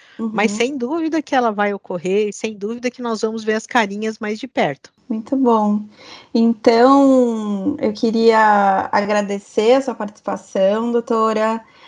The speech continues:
Speaker 2: agradecer por toda a informação que você compartilhou com a gente,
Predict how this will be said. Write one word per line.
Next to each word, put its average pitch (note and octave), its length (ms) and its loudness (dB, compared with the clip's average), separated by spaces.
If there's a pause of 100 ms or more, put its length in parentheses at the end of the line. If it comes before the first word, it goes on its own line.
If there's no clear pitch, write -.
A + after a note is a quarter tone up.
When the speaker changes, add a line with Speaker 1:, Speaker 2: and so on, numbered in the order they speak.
(160)
Speaker 2:
agradecer G#3 560 0
por G#3+ 180 -6
toda G#3+ 280 0
a A3+ 40 2
informação G#3+ 880 -2
que A3+ 100 -14
você G#3 240 -6
compartilhou G3 600 -6
com G3 100 -4
a F#3 80 -2
gente, G#3 840 -2